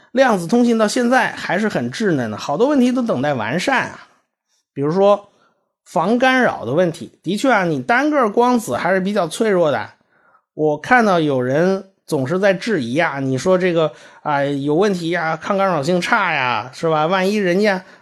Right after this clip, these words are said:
我这个撕破脸不窃听内容了，人家就把你光缆给弄坏了，你怎么办，对吧？但是你想吧，把光缆砍了这种事儿，它，它无解啊，对吧？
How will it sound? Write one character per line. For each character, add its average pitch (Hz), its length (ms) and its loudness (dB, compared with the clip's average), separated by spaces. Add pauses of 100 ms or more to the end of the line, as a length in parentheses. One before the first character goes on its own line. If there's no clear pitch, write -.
(120)
我 131 160 -10
这 139 220 -6
个 147 200 -4
撕 208 200 -4
破 202 160 2
脸 143 260 0
不 190 100 0
窃 196 180 0
听 190 220 2
内 196 120 4
容 156 180 2
了， 143 200 0
人 151 160 0
家 202 120 0
就 208 240 -2
把 170 160 -2
你 151 400 -2
光 190 260 -2
缆 175 180 2
给 175 120 2
弄 170 200 2
坏 190 220 2
了， 143 120 0
你 156 120 0
怎 156 140 -2
么 131 80 -4
办， 147 340 -2
对 127 140 -6
吧？ 117 100 -12 (600)
但 247 180 2
是 208 80 0
你 151 400 2
想 160 260 0
吧， 160 140 4
把 143 160 -2
光 240 300 2
缆 226 160 4
砍 120 300 -4
了 147 100 0
这 226 100 2
种 180 160 2
事 220 120 0
儿， 165 160 2
它， 160 120 -2
它 196 120 0
无 185 220 0
解 151 200 -2
啊， 131 320 0
对 143 140 -2
吧？ 127 280 -2